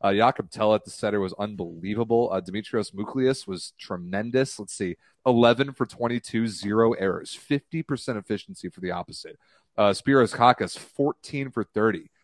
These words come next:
Thirty attempts, uh, for, like, a freshman outside is nuts. Chaz Galloway was good.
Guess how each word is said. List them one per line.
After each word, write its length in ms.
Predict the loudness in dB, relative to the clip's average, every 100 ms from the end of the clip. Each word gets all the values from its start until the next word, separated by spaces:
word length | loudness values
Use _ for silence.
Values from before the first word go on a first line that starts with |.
| _
Thirty 240 | 2 4 4
attempts, 520 | 2 0 -2 -4 -14 -8
uh, 160 | -4 -4
for, 260 | -2 -4 -4
like, 140 | -6
a 60 | -8
freshman 540 | -12 -8 -8 -8 -8
outside 420 | -6 -6 -6 -8 -8
is 140 | -10
nuts. 360 | -10 -10 -12 -20 _ -6
Chaz 320 | 0 0 0
Galloway 420 | 2 4 4 4
was 200 | 2 -2
good. 500 | 0 4 4 4 0